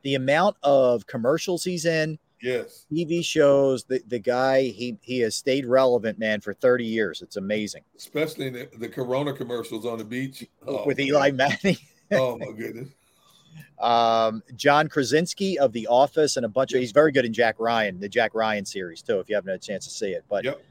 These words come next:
Speaker 1: uh, forty-four years old, uh, for John Krasinski. Tom Petty, the great singer, uh, was born on this day in nineteen fifty, died a few years back. Uh, he would have been seventy-three today. Uh, Vice President of the United States,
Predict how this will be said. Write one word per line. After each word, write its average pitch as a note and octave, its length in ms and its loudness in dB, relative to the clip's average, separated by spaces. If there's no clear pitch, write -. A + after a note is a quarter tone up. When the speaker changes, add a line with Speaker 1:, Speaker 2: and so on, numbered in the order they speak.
Speaker 1:
uh, G#2 220 2
forty-four C#3 540 2
years C3 300 0
old, A#2+ 460 4
uh, G#2 300 -2
for G#2+ 100 -10
John A2+ 260 -4
Krasinski. A#2+ 600 -8
Tom D#3+ 220 6
Petty, B2+ 300 6
the G#2 80 -6
great A#2+ 240 2
singer, B2+ 500 0
uh, G#2+ 400 2
was A2 160 -6
born C3+ 240 2
on B2 100 0
this B2 140 -4
day A#2+ 200 2
in G#2+ 60 -2
nineteen A2+ 460 -6
fifty, B2+ 420 2
died A2 240 0
a - 40 -6
few A#2 180 -8
years A2+ 240 -6
back. A#2 380 -2
Uh, F#2 240 -4
he G#2+ 100 -10
would G#2+ 180 -4
have G#2 180 -6
been A2 680 -2
seventy-three A2 720 -6
today. A#2 400 2
Uh, G#2+ 800 4
Vice C#3 200 4
President F3+ 540 6
of A2+ 80 -8
the C3 60 -4
United C3+ 340 2
States, - 480 2